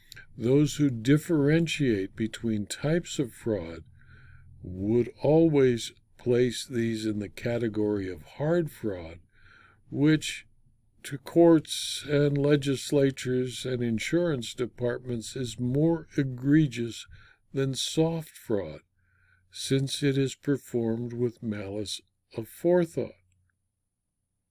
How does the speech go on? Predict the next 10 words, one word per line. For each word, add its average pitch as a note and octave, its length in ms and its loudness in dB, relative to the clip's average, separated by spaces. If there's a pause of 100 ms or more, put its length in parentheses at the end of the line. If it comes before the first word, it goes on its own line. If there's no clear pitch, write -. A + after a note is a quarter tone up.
(140)
Hard E3+ 300 4
fraud B2 500 0
takes A2 360 -4 (120)
planning, D3+ 680 -2 (640)
scheming, D#3+ 1080 0 (760)
and C3 200 -4
even E3 500 0
someone D3+ 600 0
on C3+ 260 -2
the C3+ 160 -4